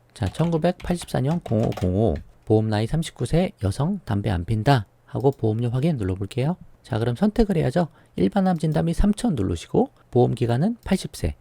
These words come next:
납입 기간 팔십 세 정기납하고 결과 확인하기 눌러보면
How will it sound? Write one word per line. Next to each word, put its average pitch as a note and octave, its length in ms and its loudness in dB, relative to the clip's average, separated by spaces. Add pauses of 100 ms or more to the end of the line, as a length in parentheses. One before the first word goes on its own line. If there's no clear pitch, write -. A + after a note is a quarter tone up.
(140)
납입 G2+ 220 -2
기간 - 260 -2
팔십 - 340 -6
세 F3 140 2
정기납하고 A2 840 -2 (280)
결과 A#2+ 360 0
확인하기 C3+ 400 0
눌러보면 G#2+ 600 0